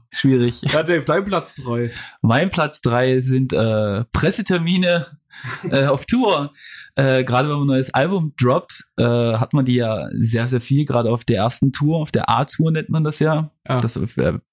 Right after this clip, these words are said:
Speaker 1: da befährt man die größeren Städte in Deutschland oder in Europa.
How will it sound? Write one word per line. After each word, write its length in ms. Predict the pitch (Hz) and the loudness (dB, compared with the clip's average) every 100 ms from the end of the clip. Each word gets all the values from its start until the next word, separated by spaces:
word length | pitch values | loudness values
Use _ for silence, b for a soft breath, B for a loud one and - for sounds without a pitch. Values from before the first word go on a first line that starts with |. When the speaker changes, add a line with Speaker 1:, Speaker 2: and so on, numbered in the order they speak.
| _ | _
Speaker 1:
da 140 | 113 | 0
befährt 340 | 110 - 123 117 | 0 0 -2 2
man 120 | 127 | 0
die 80 | 117 | 2
größeren 380 | - 131 - 151 | 2 0 0 -2
Städte 260 | - 151 | 0 0
in 80 | 151 | 2
Deutschland 420 | 131 147 - 147 | 2 0 0 0
oder 160 | 123 113 | 2 2
in 80 | 110 | 2
Europa. 540 | 107 120 135 151 143 | 2 0 0 -2 -2